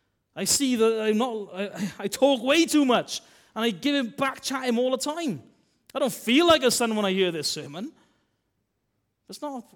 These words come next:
on your, on your feelings that you're gonna come and say, "Oh, I'm a son." That is rubbish, that is. No, it's to do with Jesus.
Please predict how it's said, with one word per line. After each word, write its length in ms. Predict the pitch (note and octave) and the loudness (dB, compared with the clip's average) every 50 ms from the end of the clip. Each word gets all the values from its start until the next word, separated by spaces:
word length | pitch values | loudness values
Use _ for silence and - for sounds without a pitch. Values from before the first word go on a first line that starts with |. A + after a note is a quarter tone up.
| _ _ - | _ _ -14
on 120 | G3+ G3+ | -12 -10
your, 120 | F#3+ F#3+ F#3 | -10 -8 -8
on 120 | G3 G3 | -8 -6
your 80 | F#3 D#3+ | -8 -8
feelings 640 | - - - - G3+ G#3 C4 C#4+ A#3+ F3+ C#3+ C3 | -10 -10 -10 -8 -6 -6 -6 -6 -6 -8 -8 -10
that 80 | C3+ C#3+ | -10 -10
you're 120 | C3+ C#3 | -10 -10
gonna 240 | B2+ - D#3+ D3 C3 | -10 -10 -10 -10 -10
come 220 | - - C#3+ C#3 | -12 -12 -12 -10
and 100 | C#3 C#3 | -10 -10
say, 260 | C3 - C3 B2 B2 A#2 _ _ _ _ _ _ _ _ _ _ - | -12 -12 -12 -12 -14 -16 _ _ _ _ _ _ _ _ _ _ -20
"Oh, 160 | G#2 A2+ A#2 | -18 -16 -16
I'm 180 | A#2 A#2+ B2+ B2 | -14 -14 -14 -12
a 60 | A#2 | -10
son." 300 | - - - A#2 A2+ - _ _ _ _ _ _ _ _ _ _ _ _ _ - | -10 -10 -12 -12 -16 -20 _ _ _ _ _ _ _ _ _ _ _ _ _ -12
That 180 | - G3+ - | -10 -10 -8
is 100 | G#3+ - | -8 -8
rubbish, 500 | D#3+ D#3 E3 A3+ D4 D#4+ F4+ E4 B3 - | -6 -2 0 2 2 2 2 0 0 0
that 240 | - F#3 A3+ A#3+ C#3+ | -2 -2 -2 -2 -4
is. 380 | A#2+ B2+ E3 A#3+ B3 - - - _ _ _ _ _ _ _ _ _ _ _ _ _ _ _ _ _ _ _ _ _ _ _ _ _ _ _ _ _ _ _ _ _ _ _ _ _ _ | -6 -6 -4 -4 -4 -6 -6 -8 _ _ _ _ _ _ _ _ _ _ _ _ _ _ _ _ _ _ _ _ _ _ _ _ _ _ _ _ _ _ _ _ _ _ _ _ _ _
No, 80 | D#3+ D#3 | -18 -16
it's 100 | D3+ - | -14 -14
to 60 | F3 | -12
do 120 | D#3 F#3+ | -10 -10
with 120 | G3 F#3 D#3 | -8 -8 -10
Jesus. 800 | B2+ C#3+ F3 F#3+ G3 F3+ D#3 C3+ - - - - - - - | -10 -12 -12 -12 -12 -12 -12 -12 -14 -14 -14 -14 -14 -14 -16